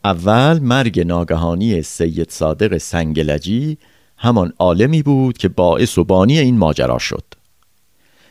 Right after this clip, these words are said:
و دیگر دلدرد شدیدی بود که ناصرالدین شاه دچارش شد.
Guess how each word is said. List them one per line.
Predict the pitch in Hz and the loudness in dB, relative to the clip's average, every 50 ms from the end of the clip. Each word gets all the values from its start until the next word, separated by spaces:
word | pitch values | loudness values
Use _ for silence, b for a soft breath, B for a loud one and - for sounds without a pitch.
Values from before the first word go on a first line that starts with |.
| _ _ | _ _
و | - 95 90 | 0 0 2
دیگر | 78 92 85 104 101 113 131 143 156 165 151 139 - - | 2 2 2 4 4 4 4 4 4 2 2 -2 -2 2
دلدرد | 104 98 92 95 90 107 123 131 117 104 - 82 | 4 4 4 4 2 2 2 2 0 0 -2 -4
شدیدی | - - - 95 92 92 113 156 180 175 175 160 143 | -4 -2 0 0 0 2 2 0 2 2 2 2 2
بود | 143 139 135 131 127 - | 4 2 2 2 0 -2
که | - 101 | -2 -2
ناصرالدین | 92 87 85 85 - - 85 85 80 - - 85 82 | 0 0 0 -2 0 -2 -2 -2 -2 -4 -4 -6 -4
شاه | 78 - 120 131 131 104 80 71 - | -4 0 0 2 2 2 0 -2 -6
دچارش | - 69 - - 60 55 53 58 - | -10 -8 -6 -4 -4 -4 -4 -8 -10
شد. | - - - 53 - | -10 -8 -8 -8 -8